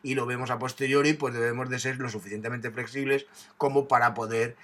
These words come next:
retomar el asunto y adaptarlo. Bien.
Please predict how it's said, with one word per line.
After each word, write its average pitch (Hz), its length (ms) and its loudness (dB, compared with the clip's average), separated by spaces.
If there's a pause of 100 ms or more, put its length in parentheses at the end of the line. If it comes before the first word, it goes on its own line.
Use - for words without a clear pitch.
(180)
retomar 123 460 2
el 127 80 6
asunto 127 400 0
y 131 300 0
adaptarlo. 107 600 -4 (960)
Bien. 120 380 -4